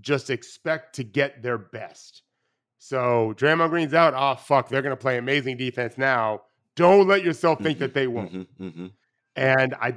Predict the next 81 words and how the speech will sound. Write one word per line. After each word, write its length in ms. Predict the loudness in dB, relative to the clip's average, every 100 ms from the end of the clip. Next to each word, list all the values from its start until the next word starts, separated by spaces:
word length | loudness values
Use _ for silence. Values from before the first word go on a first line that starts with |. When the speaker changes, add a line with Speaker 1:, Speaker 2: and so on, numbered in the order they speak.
| -8 -8
Speaker 1:
I, 180 | -8 -8 -8
but 100 | -8
I 80 |
think 260 | -8 -10 -10
it 100 | -10
helped 280 | -8 -8 -10
Golden 200 | -10 -8
State 240 | -8 -8 -10 _
for 120 | -4
one 220 | 0 0
game. 280 | 2 0 0 -4
Draymond 340 | -2 0 0 -2
doesn't 220 | -4 -4
play 160 | -6
the 100 | -6
rest 120 | -8 -10
of 60 |
the 60 | -14
series. 300 | -8 -6 -4
I 80 | -2
think 180 | -4 -8 _ _
Memphis 320 | -2 0 -2 -4
wins, 260 | -4 -6 -8
but 80 |
he's 100 | -4
going 220 | 2 2 2
to 40 |
play 200 | -6 -4
the 60 | -2
Speaker 2:
Yeah, 60 | -2
Speaker 1:
rest 80 | -2
Speaker 2:
oh, 20 |
Speaker 1:
of 60 |
the 40 | -6
Speaker 2:
yeah, 40 | -10
yeah, 80 | -14
Speaker 1:
series. 180 | -16 -16
Speaker 2:
yeah. 80 | -18 -10
Speaker 1:
Unless 140 | -8 -6
he 60 |
get, 160 | -4 -6 -8 _ 2
unless 180 | 2 4
he 60 |
keeps 180 | -2 -2
getting 180 | -2 -2
Speaker 2:
Uh, 40 |
Speaker 1:
ejected, 260 | 0 2 4
Speaker 2:
right. 260 | 2 2
It 140 | 0 0
was 100 | 0
just 160 | -2
a 80 | -2
flagrant 360 | 2 2 2 -4
Speaker 1:
um, 40 |
Speaker 2:
two. 160 | -8 -8
So, 100 | -4
I 40 |
mean, 100 | -2
he 60 | 2
does 140 | 4
have 140 | 2 0
two 180 | -2 -4
flagrant 420 | 0 0 0 0
foul 180 | 0 0
points, 320 | -2 -6 -6
which 120 | -8
he 80 | -6
did 220 | -2 -2
say, 200 | 0 -2 -2 -12 _
<laughs> 220 | _ -4
Draymond, 380 | -2 0 0 -2
as 100 | -4
you 60 |
know, 140 | -4 -4 -4
Ever 160 | -4
the 120 | -2 -2
Entertainer 400 | -2 -4 -6 -6
did 120 | -8
an 120 | -8
emergency 460 | -4 -4 -4 -10 -6
podcast 640 | -2 -2 -2 -2 -2